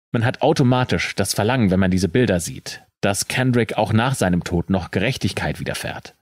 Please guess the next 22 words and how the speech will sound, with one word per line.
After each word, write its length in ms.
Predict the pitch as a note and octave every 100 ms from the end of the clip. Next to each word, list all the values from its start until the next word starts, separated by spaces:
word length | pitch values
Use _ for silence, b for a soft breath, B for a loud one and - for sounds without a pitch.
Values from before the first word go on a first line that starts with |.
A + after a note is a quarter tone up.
| _ B B
Vor 160 | - -
allem, 220 | C3 C3
wenn 100 | G#2+
man 160 | G#2+ G2+
bedenkt, 540 | F#2+ G#2+ A2 G#2 -
dass 200 | G#2 G#2
die 140 | - -
Eltern 460 | B2+ A#2+ G2 F#2+
ihren 240 | G#2 G2 F#2+
Sohn 300 | G#2+ A#2 A2
vermutlich 480 | G2 A2+ B2 A2
erst 240 | E2 - -
nach 200 | G#2+ D#3
der 140 | B2+
Autopsie 440 | G2 - - E3+ C3+
sehen 280 | E2+ D2+
durften. 400 | D#2 D#2 - D2 - B B B B _
Also 220 | - A2
genau 280 | G#2+ G#2+ A#2
in 260 | - G2+ F2
diesem 340 | A2+ G2 F#2+
Zustand. 600 | - G#2+ - C2+ - -